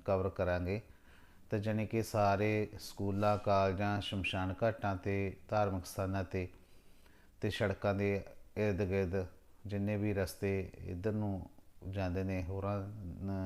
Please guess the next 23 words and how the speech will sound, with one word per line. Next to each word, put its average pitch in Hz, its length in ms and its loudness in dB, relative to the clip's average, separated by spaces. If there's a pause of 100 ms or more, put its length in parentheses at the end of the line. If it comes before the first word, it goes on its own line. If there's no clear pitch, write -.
(220)
ਅ, - 40 -8 (280)
ਸ਼ਹਿਰਾਂ 107 420 4
ਨੂੰ, 98 160 -2 (1500)
ਤੇ 110 120 2
ਲਗਭਗ 104 640 2 (600)
ਸਵਾ 113 440 2
ਲੱਖ 101 380 0 (1400)
ਅੰਬਾਂ 107 340 2
ਦਾ 104 120 4
ਪੌਦਾ 98 380 2
ਸਾਡਾ 95 320 0
ਹਲਕਾ 95 340 0
ਤਲਵੰਡੀ 92 460 -2
ਸਾਬੋ 92 460 -2 (1200)
ਵਿੱਚ 90 380 -6
ਲਾਉਣ 92 320 0
ਦਾ, 92 400 2
ਅ, 95 220 -2
ਜਿਹੜਾ 92 260 -2
ਸਾਡਾ 87 320 -4
ਟੀਚਾ 90 340 -4
ਮਿਥਿਆ 87 340 -2
ਗਿਆ, 95 200 0